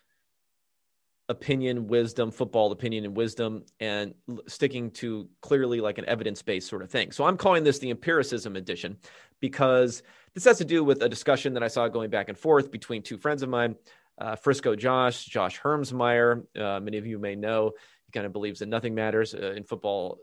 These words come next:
altogether other than the quarterback. Um, I say that tongue in cheek, but somewhat seriously. And then between, uh, Timo Risquet, who is an analyst here at P F F. And they were getting into a little back and forth about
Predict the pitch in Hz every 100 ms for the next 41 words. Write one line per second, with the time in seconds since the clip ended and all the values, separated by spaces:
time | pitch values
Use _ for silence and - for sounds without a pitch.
0 | - 107 104 - 143 170 135 120 117 113
1 | 123 120 117 120 - _ _ _ _ -
2 | - - - _ - - 104 - 107 107
3 | - 160 - 101 104 _ - 107 120 -
4 | 160 - 143 143 - - 143 135 131 127
5 | 123 117 117 - 123 117 113 - 104 101
6 | 98 - 143 117 110 - 101 104 104 104
7 | 101 98 95 - 104 90 117 95 107 -
8 | - - - 190 247 240 214 175 165 139
9 | 127 123 - 113 107 - 104 101 95